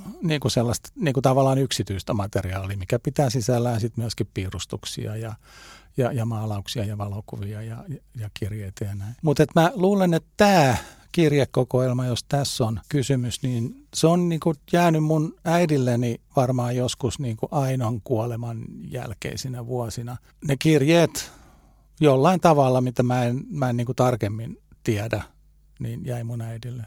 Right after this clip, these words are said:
Mun äiti on yhdeksänkymmentäkuusi nykyään ja hän on aika, aika pitkälle jo Alzheimerin muisti on niinku mennyt ja näin, että ei voi, ei voi niinku enää kysyä tän tapaisia asioita. Mut sittenhän tossa, siitä on varmaan vähän toista kymmentä vuotta,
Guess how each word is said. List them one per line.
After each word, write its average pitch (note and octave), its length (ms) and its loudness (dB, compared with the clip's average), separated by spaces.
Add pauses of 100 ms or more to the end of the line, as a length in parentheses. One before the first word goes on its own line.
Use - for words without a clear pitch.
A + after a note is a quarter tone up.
Mun D#3+ 140 4
äiti D#3+ 300 8
on B2+ 160 0 (100)
yhdeksänkymmentäkuusi C3 1000 0
nykyään G#2+ 500 -2
ja G#2+ 120 -2
hän A2 220 -4
on A2 140 -8
aika, A2+ 400 -8
aika C3 260 -6
pitkälle G#2+ 540 -4 (220)
jo C3+ 160 -4
Alzheimerin A2+ 720 -6 (380)
muisti B2 420 -4
on A2+ 140 -4
niinku A2+ 200 -4
mennyt A#2 340 -4
ja A2+ 100 -6
näin, A2 260 -8
että - 200 -8
ei G#2+ 100 -6
voi, A2 200 -8
ei C3+ 160 0
voi C#3 140 2
niinku C3+ 200 0
enää C#3 200 2
kysyä - 400 0
tän A#2 140 -2
tapaisia A#2 420 -6
asioita. A#2 400 -10
Mut E3+ 120 2
sittenhän G3 460 4
tossa, F#3+ 480 6
siitä C#3 220 -2
on A3 60 -2
varmaan F#3+ 440 2 (160)
vähän C#3+ 460 0
toista C3+ 380 2
kymmentä C3+ 440 2
vuotta, B2+ 560 2